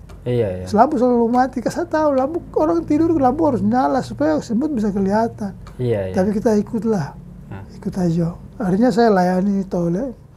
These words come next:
Speaker 2: berak, cebok, ya namanya istri kan.
Speaker 1: Ah, iya, iya.
Speaker 2: Mau pakai setan ya tinggal tergantung dia aja, dia mau sadar apa enggak, mau lanjut apa enggak, mau hidup apa enggak, iya kan?
Speaker 1: Dia apa, agamanya apa?
Speaker 2: Tadinya sama saya sembilan empat tanggal,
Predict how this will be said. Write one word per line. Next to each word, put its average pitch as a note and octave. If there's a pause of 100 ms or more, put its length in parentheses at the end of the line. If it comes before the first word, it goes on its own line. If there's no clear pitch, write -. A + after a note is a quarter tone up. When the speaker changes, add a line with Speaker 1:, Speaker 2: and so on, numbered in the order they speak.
(540)
Speaker 2:
berak, E3+
cebok, F3
ya G#3+
namanya F#3
istri F#3+
kan. G3+
Speaker 1:
Ah, B2
iya, G#2+
iya. F#2
Speaker 2:
Mau F3
pakai F3+
setan F#3+
ya A3
tinggal G3+
tergantung G3
dia G3+
aja, G3+
dia G#3+
mau F#3+
sadar G3
apa B3
enggak, A3 (420)
mau F#3+
lanjut G3
apa G#3
enggak, G3+ (180)
mau F#3+
hidup G#3+
apa A3
enggak, G3+
iya G#3+
kan? C#4 (300)
Speaker 1:
Dia D3
apa, B2+
agamanya A#2
apa? D2+ (340)
Speaker 2:
Tadinya C#4
sama A#3
saya B3
sembilan G3+
empat C4 (160)
tanggal, F#3+